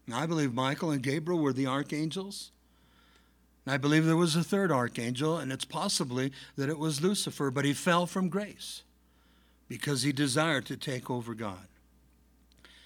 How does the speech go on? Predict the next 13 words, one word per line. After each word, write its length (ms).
And 200
you 220
are 300
complete 640
in 220
him, 420
the 220
head, 340
this 220
authority 920
over 280
all 340
principality. 1080